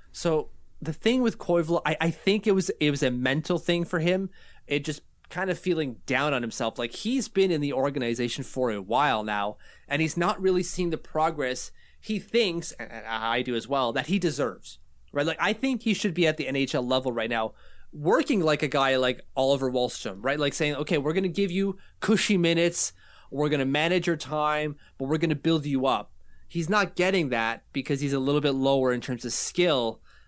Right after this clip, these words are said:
uh, as opposed to someone like Oliver Wahlstrom. He, I, and on any other team, he'd be playing at the N H L level, I think.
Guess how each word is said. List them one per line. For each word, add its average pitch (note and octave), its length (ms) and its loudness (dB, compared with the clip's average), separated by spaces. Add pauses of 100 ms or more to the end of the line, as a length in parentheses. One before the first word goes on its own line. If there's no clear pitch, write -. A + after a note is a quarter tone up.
uh, A#2 320 -2
as B2+ 160 -2
opposed B2+ 400 -4
to C3 100 -4
someone B2 240 -2
like A#2 140 -2
Oliver A2+ 300 -2
Wahlstrom. A#2+ 560 -2 (800)
He, - 280 -10
I, C#3+ 200 -2 (160)
and D#3+ 120 4
on D#3+ 180 4
any F#3+ 180 4
other F#3 140 4
team, F#3+ 460 0
he'd E3 180 -4
be D3+ 100 -4
playing C#3 220 -2
at B2+ 80 0
the B2+ 80 0
N A#2+ 60 0
H A#2 160 -2
L A2 80 -2
level, A2 260 -2
I G2 80 -6
think. - 380 -18